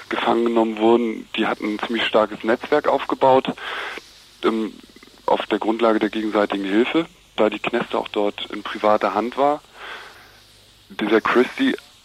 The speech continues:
hat, ähm, eine große internationale, ähm, Öffentlichkeit erreicht, oder sein Fall, aber er hatte auch stark mitgeholfen. Ähm, als er rauskam und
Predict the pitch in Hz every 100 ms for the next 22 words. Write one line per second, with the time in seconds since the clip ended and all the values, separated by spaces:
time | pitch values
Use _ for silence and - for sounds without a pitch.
0 | _ _ - - 120 - 120 110 107 107
1 | 101 98 - - - - 110 107 98 107
2 | 127 131 117 113 - _ - - 117 110
3 | 110 - 110 107 107 104 92 - - -
4 | - - - 107 101 95 101 - - -
5 | - - - 139 147 - - 135 - 107
6 | 98 113 170 - - - - 98 95 98
7 | 95 - 110 143 - - - - 98 101
8 | 107 101 101 - 98 110 - 123 131 139
9 | 151 - - - - - - - 117 113
10 | 107 - - - - - - - - -
11 | - - - - - 117 113 107 107 -
12 | - 139 131 - 110